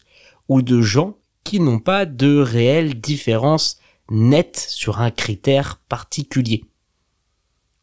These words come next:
Homogène, ça veut tout simplement dire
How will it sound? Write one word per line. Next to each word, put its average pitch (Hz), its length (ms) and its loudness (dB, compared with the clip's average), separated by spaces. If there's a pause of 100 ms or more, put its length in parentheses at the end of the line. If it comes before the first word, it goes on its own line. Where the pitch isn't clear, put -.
(260)
Homogène, 156 720 2 (300)
ça - 260 -4
veut 113 220 0
tout - 180 -8
simplement 92 560 -6
dire 208 420 -2